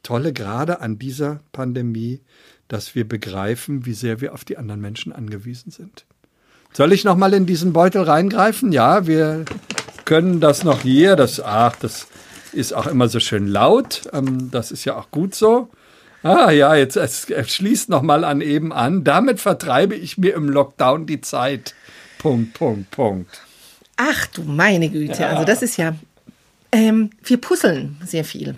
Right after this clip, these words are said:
Speaker 1: Ah.
Speaker 2: Wir haben also ein großes Puzzle, tausend, tausendfünfhundert Teile, eigentlich immer in Arbeit. Wir sind, vor allem meine Tochter und ich, aber der Rest der Familie macht dann auch,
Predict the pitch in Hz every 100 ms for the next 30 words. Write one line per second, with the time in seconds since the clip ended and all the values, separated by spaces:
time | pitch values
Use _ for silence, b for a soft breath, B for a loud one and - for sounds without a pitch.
0 | - 107 - _ _ _ _ _ 190 208
1 | 202 202 220 247 254 247 - 214 202 190
2 | 185 185 _ 190 190 180 165 277 285 247
3 | - - - _ _ _ _ - - 247
4 | 247 214 - 190 233 226 208 196 202 196
5 | 196 196 190 180 - 190 269 311 196 196
6 | 196 - 226 233 226 B B B B _
7 | - 202 170 196 254 302 349 - B B
8 | B - 190 214 247 247 233 - - -
9 | 185 190 185 180 170 156 156 285 - 302
10 | 220 233 240 - 196 185 170 165 - 175
11 | 185 202 190 180 185 190 185 180 - -
12 | - 247 - - -